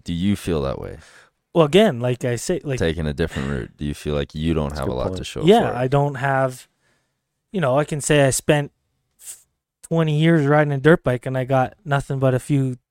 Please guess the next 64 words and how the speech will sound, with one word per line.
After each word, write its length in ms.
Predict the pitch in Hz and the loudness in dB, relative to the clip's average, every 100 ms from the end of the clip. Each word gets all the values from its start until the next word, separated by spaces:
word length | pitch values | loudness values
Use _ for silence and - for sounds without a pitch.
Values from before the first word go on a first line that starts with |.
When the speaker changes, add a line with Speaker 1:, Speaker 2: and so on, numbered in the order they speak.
| _ - | _ 2
Speaker 2:
third 280 | 147 139 - | 2 2 0
place 320 | 147 139 - | 0 0 0
Raymond 360 | 143 147 139 | 0 0 -2
trophies 600 | 135 156 170 147 131 98 | 2 4 4 0 -2 0
<laughs> 0 | |
to 320 | - 208 139 131 | 4 4 4 2
Speaker 3:
<laughs> 0 | |
Speaker 2:
show 360 | 143 196 135 | 4 6 6
for 240 | - 170 139 | 4 0 0
it, 80 | 131 | -2
you 120 | 143 | -2
know? 240 | 147 151 196 | -2 -2 4
Speaker 1:
But 200 | 117 113 | 6 8
with, 340 | 107 110 - 101 | 8 6 4 -6
Speaker 3:
Yeah. 140 | 101 | 4
Speaker 1:
but, 180 | 104 90 | 6 6
like, 220 | 98 95 | 4 8
Speaker 2:
But 140 | 165 175 | 8 8
Speaker 1:
with 160 | - - | 2 -2
Speaker 2:
with 120 | 170 98 | 4 4
Speaker 1:
what 100 | 65 | 4
you 80 | |
chose 320 | 85 - 90 - | -2 0 0 0
for 140 | 87 | -2
life. 280 | 85 82 90 | 0 0 -2
Speaker 2:
With 200 | 151 - | -4 -4
life, 460 | 143 165 190 160 - | -2 2 4 2 -2
I 100 | 139 | -6
mean, 360 | 135 131 131 - - | -6 -8 -8 -14 -4
I 80 | 156 | 0
even 220 | 156 151 | 0 -2
kinda 260 | 156 151 143 | 0 0 2
got 160 | 139 | 0
a 40 | 135 | 0
reality 500 | 127 131 127 135 131 | 0 2 2 2 -2
check 260 | - 127 | -6 -8
of 60 | 127 | -6
this 220 | 123 - | -8 -8
when 320 | 127 120 110 - | -8 -8 -12 -14
m-, 120 | 147 143 _ | -14 -14 _
I 60 | 139 | -4
got 160 | 135 | -2
a, 100 | 127 - | -2 -4
one 200 | 208 135 | -8 -6
of 40 | |
my 120 | 131 120 | -4 -4
good 200 | 131 123 | -4 -4
friends 340 | 131 123 120 | -6 -6 -8
growing 300 | - 120 120 | -8 -6 -6
up, 160 | 120 - - | -8 -8 -8
uh, 360 | 117 113 113 - _ _ _ _ _ | -6 -6 -8 -12 _ _ _ _ _
he's 380 | 139 120 117 - | -8 -8 -10 -8
gone 260 | 131 127 | -2 0
to 80 | 123 | 0
Australia 500 | 120 - 127 123 120 | -2 -2 -2 0 -2
to 100 | 120 | -4
do 180 | 117 117 | -6 -4
the 80 | 113 | -4
med 280 | 117 120 | -4 -4
school 340 | 113 - 123 117 | -6 -10 -8 -8
thing, 440 | - 123 120 120 | -10 -10 -10 -10
and, 140 | 120 113 | -10 -10
you 60 | 110 | -8
know, 240 | 113 113 | -8 -10